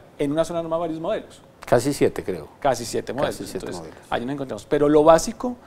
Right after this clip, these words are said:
Speaker 1: de este, de este sistema de gestión integrado es que tenga calidad y medio, ¿sí?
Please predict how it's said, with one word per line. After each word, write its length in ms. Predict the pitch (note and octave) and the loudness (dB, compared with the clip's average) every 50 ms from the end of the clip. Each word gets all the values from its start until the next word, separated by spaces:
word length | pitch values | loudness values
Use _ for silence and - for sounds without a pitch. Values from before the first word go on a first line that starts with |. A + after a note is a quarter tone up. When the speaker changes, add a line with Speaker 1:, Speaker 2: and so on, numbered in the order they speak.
| - - - | -20 -20 -4
Speaker 1:
de 240 | - D3+ C#3 C3+ C#3 | -2 0 2 2 0
este, 400 | C#3+ C#3+ - - F3+ F#3 G3 - - | 0 -4 -4 -2 -2 -2 -4 -6 -10
de 180 | D3+ C#3+ C#3 C#3 | -8 -4 -4 -4
este 180 | C3+ - E3+ | -4 -6 -10
sistema 320 | E3 E3 D#3 - C#3 C3+ D3+ | -12 -12 -8 -8 -6 -6 -6
de 60 | D#3 | -6
gestión 220 | D3+ - - - | -8 -10 -10 -10
integrado 500 | C3+ D3+ - E3+ E3 D#3+ D3 C#3+ D3+ - - - - - - - - _ - | -10 -6 -6 -4 0 0 0 0 0 -4 -8 -16 -20 -20 -20 -20 -20 _ -8
es 140 | C#3 B2+ - | -6 -6 -4
que 100 | - C3+ | -6 -6
tenga 300 | - C3 A#2+ A#2+ B2+ C3 | -6 -6 -6 -6 -6 -4
calidad 340 | - D#3+ D#3 C#3+ C#3 B2+ | -4 -4 -2 -2 -2 -2
y 60 | A#2 A2 | -4 -6
medio, 300 | G2+ F#2 - - - - - - - _ - - - - - - - - - | -8 -12 -14 -18 -20 -20 -20 -20 -20 _ -20 -20 -20 -20 -20 -20 -20 -20 -20
¿sí? 180 | - - - | -18 -16 -16